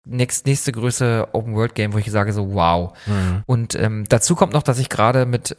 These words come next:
Speaker 1: Horizon Forbidden West das Spiel zocke, was ich, also das schönste Spiel, was ich jemals gespielt hab, spiele. Also für, für Gamer ist es ja zwanzig zweiundzwanzig wirklich. Und für
Speaker 2: Mhm.
Speaker 1: Gamerinnen ist das Jahr wirklich, äh, d-, besser,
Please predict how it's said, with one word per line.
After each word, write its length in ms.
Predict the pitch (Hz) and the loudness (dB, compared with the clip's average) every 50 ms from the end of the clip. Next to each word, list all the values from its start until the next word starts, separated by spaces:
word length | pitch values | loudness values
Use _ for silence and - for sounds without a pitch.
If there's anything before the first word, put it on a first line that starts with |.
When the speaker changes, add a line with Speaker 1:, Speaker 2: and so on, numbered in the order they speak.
| 113 | -2
Speaker 1:
Horizon 460 | 107 104 107 107 107 107 123 131 135 127 | 0 2 2 4 4 4 2 2 0 0
Forbidden 340 | - 127 120 123 120 120 | 0 0 0 0 0 2
West 320 | 113 120 127 - - - - - - - - - - _ _ - | 2 2 0 0 -4 -10 -16 -20 -20 -20 -20 -20 -20 _ _ -2
das 120 | 127 120 | 0 0
Spiel 300 | - - - 135 139 135 | 0 0 2 2 2 2
zocke, 380 | - - 135 123 - 135 120 117 | 2 2 0 2 2 0 2 2
was 260 | 117 117 - - - | 0 0 0 -4 -6
ich, 300 | - 117 117 - - - | -6 -6 -6 -6 -2 0
also 160 | - 123 123 | 0 2 2
das 180 | 127 120 - - | 0 0 -2 -2
schönste 320 | - - 151 160 160 - | 2 2 2 2 2 0
Spiel, 220 | - - - 127 110 | -4 -2 0 0 2
was 140 | 110 107 113 | 2 0 -2
ich 80 | 101 | -4
jemals 180 | 110 107 104 - | -6 -6 -6 -6
gespielt 300 | - - - - 113 - | -8 -10 -8 -6 -4 -4
hab, 80 | 110 104 | -4 -4
spiele. 240 | - - - 107 - | -4 -4 0 0 2
Also 180 | 117 110 113 | 2 0 -2
für, 300 | 104 - 113 - 127 117 | -4 -4 -2 0 0 0
für 220 | 107 - - 120 110 | 0 0 0 0 0
Gamer 400 | - - 101 120 151 156 139 117 | 2 2 2 4 4 4 2 2
ist 140 | 120 - | 0 -2
es 180 | 127 117 - - | -2 -2 0 0
ja 160 | 120 110 107 | 2 2 0
zwanzig 360 | - - 110 110 110 - - | 0 -2 -4 -4 -4 -8 -8
zweiundzwanzig 580 | - - 110 104 101 - 110 104 - 104 - - | -6 -4 -4 -4 -4 -6 -6 -6 -6 -8 -6 -6
wirklich. 360 | 110 - - 107 101 - - - - - - - - - - _ | -8 -6 -4 -6 -6 -6 -10 -16 -20 -20 -20 -20 -20 -20 -14 _
Und 120 | 123 110 | -10 -2
für 80 | - 120 | 0 2
Speaker 2:
Mhm. 60 | 127 | 4
Speaker 1:
Gamerinnen 440 | 117 107 92 87 95 117 113 117 113 | 4 4 4 4 2 2 0 0 -2
ist 160 | - 110 - | -4 -2 -2
das 140 | 110 95 - | -2 -2 0
Jahr 240 | 101 92 95 95 92 | 2 2 2 2 0
wirklich, 460 | 101 101 - - 101 - - - - _ | -2 -4 -4 -6 -6 -6 -6 -12 -10 _
äh, 200 | - 98 95 92 | -4 -4 -4 -4
d-, 160 | - - - - - | -6 -8 -10 -12 -10
besser, 300 | - - 110 98 107 | -4 -4 -2 -2 -2